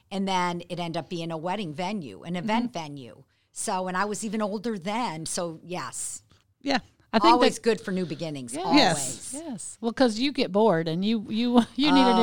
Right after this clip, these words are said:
Speaker 1: Oh,
Speaker 3: project, right?
Speaker 1: I know. And now I have to fight that off <laughs> because of my age.
Speaker 3: How
Speaker 1: It's
Speaker 3: much
Speaker 1: like,
Speaker 3: am I gonna commit to?
Speaker 1: Oh.
Speaker 3: I think they say that Colonel Sanders fried his first piece of chicken at eighty-six or
Speaker 1: I
Speaker 3: opened his business at
Speaker 2: Really?
Speaker 3: eighty-six or something. Yeah.
Speaker 1: Something
Speaker 3: So,
Speaker 1: crazy.
Speaker 3: so
Speaker 2: That's
Speaker 3: there you go.
Speaker 2: amazing.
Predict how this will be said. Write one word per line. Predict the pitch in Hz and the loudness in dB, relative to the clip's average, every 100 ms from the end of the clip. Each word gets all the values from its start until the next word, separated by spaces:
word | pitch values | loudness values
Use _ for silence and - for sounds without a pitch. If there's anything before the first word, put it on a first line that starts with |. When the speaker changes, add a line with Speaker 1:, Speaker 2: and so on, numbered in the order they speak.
| 226 | 6
Speaker 1:
Oh, | |
Speaker 3:
project, | 254 262 214 190 - | 6 6 4 0 2
right? | 202 240 | 2 4
Speaker 1:
I | |
know. | 175 170 170 | 2 2 2
And | 175 | 0
now | 175 | 0
I | 185 | 0
have | 170 | -2
to | 175 | -8
fight | - 170 165 | -4 -4 -2
that | 165 160 | -4 -2
off | 165 170 | 0 4
<laughs> | 220 | 4
because | - 254 302 311 311 302 269 - | 6 8 8 8 6 6 4 4
of | 277 220 | 0 2
my | 226 190 | 2 4
age. | 190 185 185 180 262 | 2 0 0 0 2
Speaker 3:
How | |
Speaker 1:
It's | 277 | 4
Speaker 3:
much | 247 | 6
Speaker 1:
like, | 311 | 4
Speaker 3:
am | 254 | 0
I | |
gonna | 247 240 | 0 -2
commit | 233 220 214 214 | -2 -2 -2 -6
to? | 185 185 | -6 -2
Speaker 1:
Oh. | 175 190 185 175 170 | 0 2 2 0 0
Speaker 3:
I | |
think | - 370 - | 2 0 -2
they | 415 | -2
say | - 320 | 0 0
that | 262 | 0
Colonel | - 269 269 | 0 2 2
Sanders | - 254 277 254 - - | 0 2 2 2 -2 -4
fried | 226 214 | 0 0
his | 233 | 0
first | - 214 185 | -2 -4 -2
piece | 226 214 | -4 -4
of | |
chicken | 190 220 214 196 | -2 0 2 2
at | 170 | 2
eighty-six | 180 196 190 175 208 - | 0 0 -2 -2 -4 -2
or | 208 202 277 | -2 -2 0
Speaker 1:
I | |
Speaker 3:
opened | 220 214 220 | 0 2 2
his | 196 | 2
business | 202 202 226 - | -2 -2 -2 0
at | 233 | 2
Speaker 2:
Really? | 311 359 | 6 8
Speaker 3:
eighty-six | 381 311 254 196 - | 8 8 8 6 4
or | |
something. | 196 254 269 269 247 | 4 2 2 2 2
Yeah. | 226 180 | 2 2
Speaker 1:
Something | 180 202 | 0 2
Speaker 3:
So, | 381 285 | 6 6
Speaker 1:
crazy. | 156 143 139 131 120 - | 4 -2 -8 -12 -12 0
Speaker 3:
so | |
Speaker 2:
That's | - 220 | 2 4
Speaker 3:
there | 240 | 4
you | 233 | 4
go. | |
Speaker 2:
amazing. | 240 349 226 185 | 4 2 0 -2